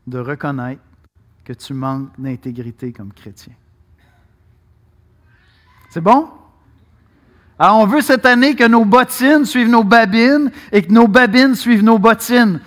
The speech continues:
On veut aimer les gens, prendre soin d'eux et annoncer l'Évangile. On veut annoncer l'Évangile et aimer notre prochain. On va prier ensemble,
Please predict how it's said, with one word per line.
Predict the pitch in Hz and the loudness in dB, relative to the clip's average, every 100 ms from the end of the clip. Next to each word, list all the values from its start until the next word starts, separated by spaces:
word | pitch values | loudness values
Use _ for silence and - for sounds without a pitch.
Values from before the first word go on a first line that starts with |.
| - - | -20 -6
On | 208 214 | -2 0
veut | 170 233 247 233 180 - - | 0 2 2 2 -2 -10 -2
aimer | 240 247 302 311 | 0 2 2 2
les | 302 240 | 0 0
gens, | 185 220 214 240 294 277 - _ _ _ _ | 0 0 2 0 -2 -6 -12 _ _ _ _
prendre | - 208 294 302 | -4 0 2 0
soin | 233 262 277 262 | -4 -2 0 0
d'eux | 202 247 277 277 | 0 0 0 -2
et | 233 240 | -6 -2
annoncer | 233 240 240 - 262 | 2 2 0 -2 0
l'Évangile. | 247 220 226 220 190 240 | 0 2 2 0 0 0
On | 190 | 0
veut | 180 226 - | 0 -2 2
annoncer | 254 269 247 254 | 2 2 0 -2
l'Évangile | 247 240 233 196 240 233 - - _ 320 | -2 2 0 0 0 -2 -6 -18 _ 0
et | 320 311 - | 2 2 0
aimer | 220 202 208 | 0 2 2
notre | 185 165 - | 0 -4 -8
prochain. | 165 170 185 | -6 -6 -6
On | 160 | -6
va | 170 | -6
prier | - 220 | -2 0
ensemble, | 214 - 226 240 | 0 2 0 0